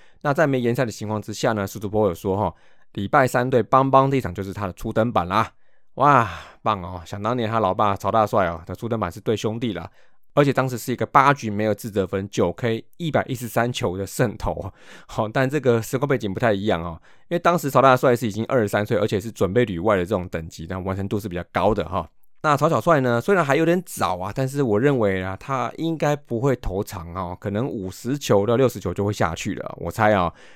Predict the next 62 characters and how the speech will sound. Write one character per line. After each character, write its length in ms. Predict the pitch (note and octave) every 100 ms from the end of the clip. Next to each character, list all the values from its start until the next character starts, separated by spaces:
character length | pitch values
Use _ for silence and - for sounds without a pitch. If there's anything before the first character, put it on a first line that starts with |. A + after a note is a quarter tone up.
| -
那 100 | B2
目 140 | D3+ G3
前 260 | D3 C#3
离 320 | C#3 A#2+ B2
稳 300 | D#3 C#3+ G2
定 100 | A2+
的 80 | D3
先 160 | A#2+ B2+
发 80 | B2
投 140 | A2+
手 160 | A2 F2
其 180 | -
实 160 | G2 G2
还 140 | F2+
有 120 | G2+ B2+ C#3 -
一 100 | F3+
点 240 | - C3+
点 160 | B2 G#2
小 220 | - F2
距 180 | - B2+
离 220 | F#2 E2+
哈， 260 | F2+ F#2 E2 - - -
但 140 | F3+
是 140 | F3 F3
呢， 200 | D3+ C#3+
这 120 | E3
就 100 | E3
是 180 | D#3+ D#3
我 120 | A2+
们 120 | G2
可 140 | G2
以 20 | A2+
欣 160 | C3+
赏 120 | B2
他 200 | F#2 G2+ G2+
天 240 | - A#2
赋 180 | A2+ A#2
的 80 | F2+
机 240 | G2+ G2
会。 260 | G#2+ E2+ D#2+ -
如 140 | - F3
果 100 | C3
不 100 | C3+
是 80 |
疫 140 | D#3 C3+
情， 260 | - G2
应 140 | F#2+ C#3
该 140 | C#3
不 120 | C3+
会 120 | A#2 A2
这 120 | -
么 140 | A#2+
快 220 | F#2 A2
在 100 | G2
一 100 | F#2
军 200 | G2 G2+
看 140 | F2+ F#2+
到 140 | F2
他。 240 | E2+ F#2 E2 - -
所 180 | A2
以 100 | A#2
呢， 160 | G2+ G2